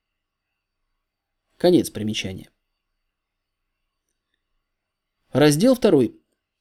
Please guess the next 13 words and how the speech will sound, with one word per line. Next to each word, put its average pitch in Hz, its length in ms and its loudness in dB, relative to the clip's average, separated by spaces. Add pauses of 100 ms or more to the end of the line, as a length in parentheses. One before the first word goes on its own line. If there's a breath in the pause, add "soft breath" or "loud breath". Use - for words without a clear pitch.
(240)
Консолидация 170 840 4
по 180 260 2
либеральному. 160 960 -2 (2500)
Пункт 269 380 0
четвёртый. 185 680 0 (1400)
Если 233 400 2
соотноситься 220 640 0
с - 80 -8
текстом 226 380 0
части 190 400 0
второй 208 340 2
статьи 143 480 0
тринадцатой 135 680 0